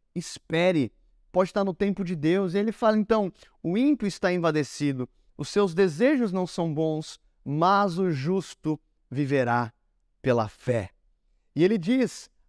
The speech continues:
"A riqueza é ilusória, o ímpio é arrogante, ele não descansa, ele é voraz como a sepultura, ele nunca se satisfaz,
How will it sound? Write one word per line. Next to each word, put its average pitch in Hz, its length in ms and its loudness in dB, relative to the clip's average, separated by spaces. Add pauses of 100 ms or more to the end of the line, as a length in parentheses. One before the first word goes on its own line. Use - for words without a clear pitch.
"A 143 60 -4
riqueza 170 540 0
é 160 40 2
ilusória, 151 720 2
o 151 200 -4
ímpio 226 380 2
é - 20 4
arrogante, 151 680 0
ele 190 120 0
não 233 140 0
descansa, 196 640 -4
ele 190 100 0
é 180 60 4
voraz 170 420 2
como 190 140 -10
a 165 60 -6
sepultura, 185 640 -2
ele 233 100 -4
nunca 294 320 0
se 190 120 -4
satisfaz, 160 720 0